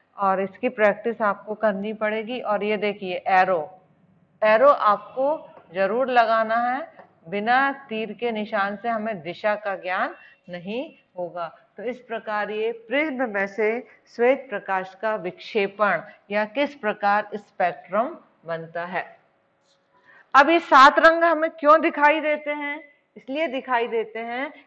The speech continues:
क्योंकि जो सात रंग हैं अलग-अलग, उनका जो अपवर्तन है वो अलग-अलग होता है, क्योंकि सबकी तरंग, अ, दैर्घ्य की, तरंग की लंबाई अलग-अलग है।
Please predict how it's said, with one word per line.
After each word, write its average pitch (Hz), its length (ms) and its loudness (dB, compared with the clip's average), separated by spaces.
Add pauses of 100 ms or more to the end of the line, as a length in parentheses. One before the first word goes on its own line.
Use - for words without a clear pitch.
(100)
क्योंकि 285 360 -2
जो 294 160 -6
सात 285 540 2
रंग 226 300 -4
हैं 226 340 -6
अलग-अलग, 214 680 2 (400)
उनका 330 680 0 (140)
जो 247 220 -6
अपवर्तन 220 1400 -2
है 214 380 -6 (120)
वो 269 260 2
अलग-अलग 214 920 -2 (260)
होता 180 340 -8
है, 208 200 -6 (220)
क्योंकि 196 240 -14
सबकी 269 340 -6
तरंग, 247 460 2
अ, 247 140 -6 (920)
दैर्घ्य 208 420 2
की, 220 180 -8
तरंग 233 680 0
की 240 120 -6
लंबाई 214 460 0
अलग-अलग 214 640 -2
है। 208 260 -8